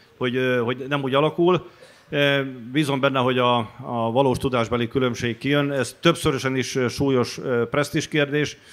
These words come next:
Nem csak a kilencvenkettes, tehát a harminc évvel ezelőtti gyalázat miatt, amit pont édesapjám születésnapján, édesapjám születésnapján követtek el, az akkor még csehszlovák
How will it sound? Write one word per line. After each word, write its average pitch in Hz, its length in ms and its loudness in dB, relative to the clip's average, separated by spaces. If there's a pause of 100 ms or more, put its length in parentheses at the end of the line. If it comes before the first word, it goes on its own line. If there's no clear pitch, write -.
(340)
Nem 151 120 0
csak 156 140 2
a 131 60 -2
kilencvenkettes, 143 1000 0
tehát 127 160 -2
a 120 40 0
harminc 135 420 2
évvel 131 240 0
ezelőtti 127 380 -2
gyalázat 131 540 2
miatt, 139 280 0
amit 135 220 0 (380)
pont 151 200 2
édesapjám 160 540 4
születésnapján, 123 920 0
édesapjám 127 400 0
születésnapján 123 680 -2
követtek 123 480 -2
el, 156 320 2 (140)
az 117 140 -2
akkor 147 220 2
még 139 120 0
csehszlovák 135 880 2